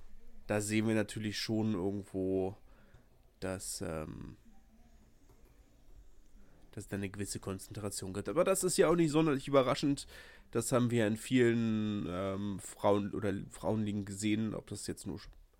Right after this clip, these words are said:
Fußball, Rugby oder Basketball ist. Ähm, da gibt's ja schon gewisse Konzentrationen mittlerweile. Sei's drum.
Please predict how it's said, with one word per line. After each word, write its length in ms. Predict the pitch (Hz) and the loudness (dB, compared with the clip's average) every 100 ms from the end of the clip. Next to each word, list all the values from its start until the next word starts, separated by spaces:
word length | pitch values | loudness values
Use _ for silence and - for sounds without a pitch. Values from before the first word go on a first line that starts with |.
| _ - - - - - _ - | _ -20 -20 -20 -20 -20 _ -14
Fußball, 460 | - 135 - 120 | 0 0 2 4
Rugby 500 | 113 110 - 120 110 | 4 2 2 0 2
oder 600 | 90 95 107 101 104 104 104 - - - - - - - | 2 2 4 4 4 0 -4 -12 -16 -18 -20 -20 -20 -2
Basketball 480 | 107 110 107 - 104 | 0 0 -2 0 0
ist. 300 | 98 - - | 0 -4 -4
Ähm, 480 | - - 104 104 107 - | -2 -4 -4 -8 -12 -14
da 100 | 107 | -12
gibt's 160 | 104 | -8
ja 80 | 101 | -8
schon 180 | - 104 | -8 -8
gewisse 280 | 104 104 113 | -10 -12 -10
Konzentrationen 920 | 110 107 - 104 101 - 110 107 107 | -12 -12 -12 -10 -10 -4 -2 -2 -4
mittlerweile. 560 | - - - - 101 - - - - - - - - - - - - - | -6 -8 -6 -6 -6 -8 -14 -18 -20 -20 -20 -20 -20 -20 -20 -20 -20 -16
Sei's 460 | 113 117 107 104 - | -4 2 2 2 -2
drum. 360 | 98 98 95 | -8 -8 -10